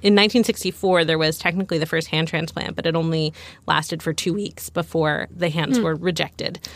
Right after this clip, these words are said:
Speaker 2: Bummer.
Speaker 1: And that was in Ecuador. And then in nineteen ninety-eight, in France, there was an arguably successful surgery, but the recipient didn't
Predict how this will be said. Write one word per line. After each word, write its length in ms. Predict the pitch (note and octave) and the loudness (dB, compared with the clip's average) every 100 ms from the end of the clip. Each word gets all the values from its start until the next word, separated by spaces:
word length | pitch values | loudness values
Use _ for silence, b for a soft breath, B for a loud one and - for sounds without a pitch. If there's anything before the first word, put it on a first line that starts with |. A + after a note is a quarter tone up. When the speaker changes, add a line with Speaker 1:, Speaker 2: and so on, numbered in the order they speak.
| F#3+ | -12
Speaker 2:
Bummer. 320 | - C#3 C#3+ C3 | -8 -8 -8 2
Speaker 1:
And 200 | F#3+ F3+ | 4 4
that 80 | E3+ | 2
was 120 | D#3+ | 0
in 120 | F3 | -4
Ecuador. 460 | - - F3+ - - | -4 -4 -2 -2 0
And 140 | G3 G#3 | 4 6
then 80 | G#3 | 8
in 100 | G3 | 6
nineteen 280 | G3 G3 | 4 2
ninety-eight, 800 | G3 E3+ - D4+ D#4 B3+ - - - | 2 2 0 4 6 6 2 -6 -4
in 120 | E3+ | -6
France, 560 | - B3 B3 F3+ G#3 - | 0 4 4 4 0 0
there 180 | G3 | 2
was 260 | F3 E3 E3+ | 4 4 2
an 120 | E3+ | -2
arguably 580 | F3 F3+ F#3+ F#3 E3+ E3 | 0 2 4 2 2 -2
successful 480 | - D#3+ D#3+ - E3+ | -2 -2 -4 -2 -4
surgery, 440 | - D#3+ D#3+ D#3 | -2 -2 -2 -6
but 380 | D#3 E3+ D#3 - B B B | 0 2 2 0 B B B
the 180 | F#3 F3+ | -2 -2
recipient 880 | D#3+ D#3+ A3+ A#3 G#3+ F3+ E3+ - - b b b b - | 0 0 -2 2 6 6 4 -2 -4 b b b b -8
didn't 460 | E3 G3 F3+ F3+ | 4 6 6 2